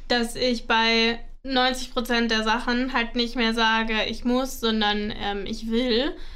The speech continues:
weil das einem auch noch mal ein bisschen vor Augen führt, dass man ja nicht Opfer des Lebens ist und da irgendwie durch, ähm, gescheucht wird. Von wem dann? Also ja nur von einem selbst.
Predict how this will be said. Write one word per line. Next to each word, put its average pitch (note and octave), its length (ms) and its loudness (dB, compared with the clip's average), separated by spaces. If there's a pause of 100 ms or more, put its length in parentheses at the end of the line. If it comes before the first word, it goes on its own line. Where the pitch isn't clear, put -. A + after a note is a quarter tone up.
(140)
weil A#3 920 2
das B3 280 0
einem A#3+ 420 2
auch A#3+ 260 2
noch B3 220 0
mal A#3 240 4
ein A#3 100 4
bisschen B3+ 360 0
vor A3+ 280 0
Augen C4+ 200 0
führt, B3 320 -2
dass A#3 180 -2
man A#3+ 180 2
ja A#3 140 2
nicht A3+ 240 0
Opfer B3+ 320 0
des A3 220 -2
Lebens C4 420 0
ist B3+ 280 0
und A3+ 160 2
da A3 200 2
irgendwie A3+ 320 2
durch, D4 460 -2 (360)
ähm, A#3 300 2
gescheucht A#3 640 0
wird. A#3+ 240 2
Von A#3 240 2
wem D#4 260 4
dann? G3+ 260 0
Also A#3+ 260 0
ja A#3 140 2
nur C4 200 2
von A#3+ 220 0
einem A#3 240 2
selbst. C4 500 2